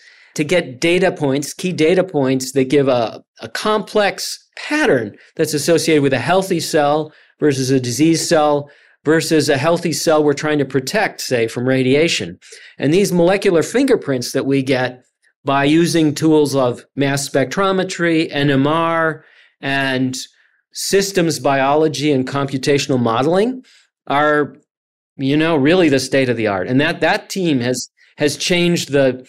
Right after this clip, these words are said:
the nature of our science. And we ha-, we have, we are lucky to have those people on our team. At U N M C, then we have animal model people. And we have in vitro model people, stem cell model people like Becky Deegan. And that is critical, as we discussed earlier, for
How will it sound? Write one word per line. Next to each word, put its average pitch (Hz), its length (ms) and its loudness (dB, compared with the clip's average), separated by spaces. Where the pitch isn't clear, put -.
the 143 120 2
nature 139 460 2
of 208 120 0
our 214 140 0
science. 202 600 -2
And 147 120 0
we 165 120 2
ha-, 175 140 -2
we 156 160 2
have, 180 200 0
we 147 200 2
are 143 100 4
lucky 165 340 0
to 127 80 0
have 147 300 -2
those 120 220 0
people 113 460 -6
on 117 160 -6
our 113 100 -4
team. 127 420 0
At 120 160 -6
U 139 120 2
N 135 100 2
M 127 120 0
C, 185 300 2
then 143 220 0
we 135 120 0
have 131 240 0
animal 117 320 -4
model 117 340 -2
people. - 380 -14
And 123 120 -2
we 131 140 2
have 135 260 0
in 135 160 -6
vitro 143 380 0
model 101 300 -4
people, 101 340 -10
stem 147 320 0
cell 131 220 -2
model 104 280 -6
people 110 460 -6
like 123 160 -2
Becky 127 260 0
Deegan. 131 460 -2
And 151 160 0
that 190 240 0
is 160 220 2
critical, 165 500 0
as 127 160 0
we 135 120 -2
discussed 131 380 -2
earlier, 139 360 2
for 127 340 -2